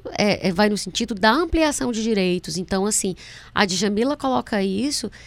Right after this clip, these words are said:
e aí ela fala que tem uma questão ética aí, com a qual eu concordo. Se eu for me preocupar, "Ai, não, porque eu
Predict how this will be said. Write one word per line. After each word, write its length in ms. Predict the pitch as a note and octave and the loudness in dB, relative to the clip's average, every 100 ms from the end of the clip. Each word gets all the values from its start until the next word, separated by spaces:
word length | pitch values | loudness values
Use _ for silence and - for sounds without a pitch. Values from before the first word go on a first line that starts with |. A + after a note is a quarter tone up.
| - - - | -20 -14 2
e 100 | B3+ | 6
aí 200 | A3+ A3+ | 6 6
ela 140 | B3 | 2
fala 200 | - B3 | 2 2
que 140 | A#3 - | 0 -2
tem 180 | - D4 | 2 2
uma 120 | F#4 | 2
questão 420 | D#4+ C#4+ - A3+ | 0 0 2 2
ética 420 | G3+ F#3+ - - | 2 2 -2 -2
aí, 220 | F3+ E3+ D#3 - - | -2 -2 -6 -14 0
com 80 | C#4 | 2
a 40 | |
qual 160 | C4+ A#3+ | 4 6
eu 80 | B3 | 4
concordo. 640 | D4 F#4 F4+ D4+ B3 G3+ G3+ - - - - | 0 -2 2 2 2 0 -6 -14 -20 -20 -10
Se 200 | - - | 0 4
eu 100 | D4 | 4
for 160 | - D#4+ | 4 4
me 140 | D#4 | 4
preocupar, 640 | D4 C#4 - - A3 F3+ - - | 4 2 0 2 4 4 0 2
"Ai, 240 | B3 C4+ | 4 6
não, 160 | C4 G#3+ | 4 0
porque 540 | G3+ - A3 G3+ - - - | -2 -2 0 2 0 -6 -4
eu 360 | F#3 G3 G3 F3+ | 0 2 2 -2